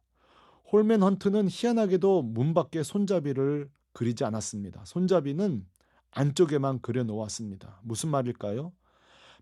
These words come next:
밖에서 예수님은 두드리고 계시고 문은 우리가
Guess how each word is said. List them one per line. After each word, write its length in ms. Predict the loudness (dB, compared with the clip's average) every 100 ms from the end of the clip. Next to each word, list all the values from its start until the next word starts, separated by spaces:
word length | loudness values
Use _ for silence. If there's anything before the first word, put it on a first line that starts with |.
| -14
밖에서 400 | -2 2 6 6
예수님은 760 | 6 4 2 2 2 0 -4 -14 _ _
두드리고 420 | -4 2 4 4 2
계시고 640 | -2 -4 -4 -2 -2 -4 _ _ _
문은 340 | -6 -2 0 -2
우리가 560 | -4 -4 -2 -4 -4